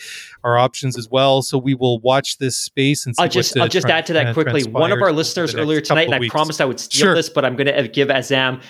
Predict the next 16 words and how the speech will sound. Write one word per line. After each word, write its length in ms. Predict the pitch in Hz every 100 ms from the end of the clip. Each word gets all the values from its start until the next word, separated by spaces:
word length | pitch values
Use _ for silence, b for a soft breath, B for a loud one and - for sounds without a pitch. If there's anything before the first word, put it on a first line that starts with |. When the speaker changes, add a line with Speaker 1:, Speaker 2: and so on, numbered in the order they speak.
| B
Speaker 2:
credit 300 | - 175 175
for 160 | 175 151
this. 260 | 131 135 - B B
His 360 | 175 240 226
recommendation 680 | 196 180 165 151 135 151 151
is 100 | 120
that 120 | 139
if 120 | 135 131
you 100 | 123
look 200 | 170 214
at 80 |
the 60 | 196
back 320 | 135 135 147
of 80 | 135
the 60 | 120
calendar, 540 | 135 135 135 135 135